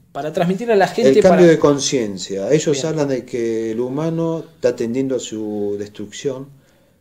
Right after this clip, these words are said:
Speaker 2: que ellos pasaron por momentos muy parecidos al nuestro.
Speaker 1: En momentos de evolución diferente.
Speaker 2: Igual, igual, por eso no se entienden, en otros planetas, lo que fuera. Y que el humano,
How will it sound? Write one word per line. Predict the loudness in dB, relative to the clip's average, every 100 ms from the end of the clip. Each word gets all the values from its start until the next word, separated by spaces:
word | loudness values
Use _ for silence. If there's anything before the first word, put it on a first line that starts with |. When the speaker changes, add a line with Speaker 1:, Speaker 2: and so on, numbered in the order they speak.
| _ _
Speaker 2:
que | 0
ellos | 4 4
pasaron | 2 0 0 -4 -2
por | -2 -2
momentos | -4 -4 -6
muy | -4 -6
parecidos | -4 -6 -6 -10 -10 -10
al | -8
nuestro. | -8 -10 -10 -10
Speaker 1:
En | -8
momentos | -6 -4 -4 -6
de |
evolución | -4 -4 -6 -2 -2 0
diferente. | 2 4 6
Speaker 2:
Igual, | 6 6
igual, | 6 6
por | 4
eso | 2
no | 0
se | -4
entienden, | -10 -6 -6 -6 -10 -14 _ _
en | -10 -4
otros | -2 -2 -8
planetas, | -8 -8 -6 -6 -6 -8
lo | -10
que | -10
fuera. | -12 -10 -10 -10 -18 _ _ _ _ _ _ _ _ _ -12
Y | -10
que | 2 6
el | 6
humano, | 6 4 4 4 0 -2